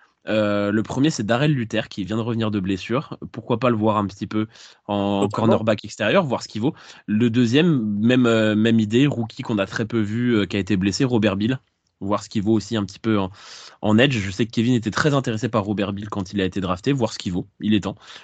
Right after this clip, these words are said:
Speaker 1: Surtout face à une ligne des Rams qui est pas la meilleure de N F L. On va passer au Factor X, ou, euh, est-ce qu'on a vraiment besoin de parler d'un Factor X ? Parce que je pense que ça a été quand même un peu exposé, on sait pas encore qui va jouer, donc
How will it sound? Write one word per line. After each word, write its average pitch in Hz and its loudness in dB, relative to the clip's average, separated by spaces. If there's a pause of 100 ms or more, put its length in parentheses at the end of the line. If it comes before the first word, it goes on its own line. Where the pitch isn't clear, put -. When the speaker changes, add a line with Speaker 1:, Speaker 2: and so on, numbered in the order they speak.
Speaker 1:
Surtout 127 2
face 131 4
à 123 4
une 113 6
ligne 135 6
des 139 6
Rams 147 4
qui - -4
est 98 -2
pas 143 0
la 143 2
meilleure 113 0
de 104 -2
N 98 -4
F - -14
L. - -16 (960)
On 113 -2
va 127 6
passer 143 4
au 165 6
Factor 139 2
X, 226 2
ou, 139 6
euh, 110 2
est-ce 131 -4
qu'on 147 2
a 139 4
vraiment 135 4
besoin 135 0
de 120 -2
parler 120 2
d'un 117 -2
Factor 123 -6
X ? 151 -6
Parce - -18
que - -12
je - -14
pense 117 -10
que 107 -12
ça 104 -10
a 98 -8
été 98 -10
quand 104 -8
même 104 -4
un 104 -4
peu 110 -8
exposé, 120 -2
on 113 0
sait 104 -4
pas 113 -4
encore 104 -4
qui - -10
va 107 2
jouer, 120 0
donc 104 -2